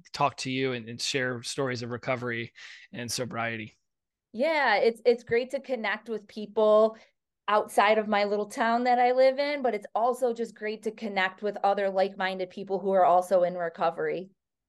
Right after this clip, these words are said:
Speaker 1: And I concur. It's being on your
Speaker 2: <laughs>
Speaker 1: show, being able to, just the conversations we've had, the fact that we share musical interests, um, has been <laughs> fascinating to learn about you. And,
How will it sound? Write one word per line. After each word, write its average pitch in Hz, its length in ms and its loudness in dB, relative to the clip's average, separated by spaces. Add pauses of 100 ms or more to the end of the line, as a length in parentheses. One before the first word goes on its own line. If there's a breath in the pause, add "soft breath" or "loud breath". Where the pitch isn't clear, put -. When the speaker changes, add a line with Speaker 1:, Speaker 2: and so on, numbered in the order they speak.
(1000)
Speaker 1:
And 151 240 2
I 151 160 2
concur. 143 520 0
It's 135 200 -10
being 165 260 0
on 151 160 0
your 143 120 -2
Speaker 2:
<laughs> - 20 -2
Speaker 1:
show, 147 460 2
being 160 220 -4
able 151 180 -2
to, 143 260 -8
just 196 240 -2
the 226 80 -6
conversations 180 680 -2
we've 156 160 0
had, 151 440 0
the 160 80 -14
fact 180 220 -2
that 180 100 -6
we 156 100 -6
share 170 460 -4 (340 soft breath)
musical 170 460 -2
interests, 151 680 -4 (120)
um, 139 500 -2
has 139 160 -8
been 147 160 -6 (200)
<laughs> 139 240 -10
fascinating 180 600 0
to 143 140 -6
learn 139 260 -6
about 123 380 -4
you. 123 220 -4
And, 123 120 -8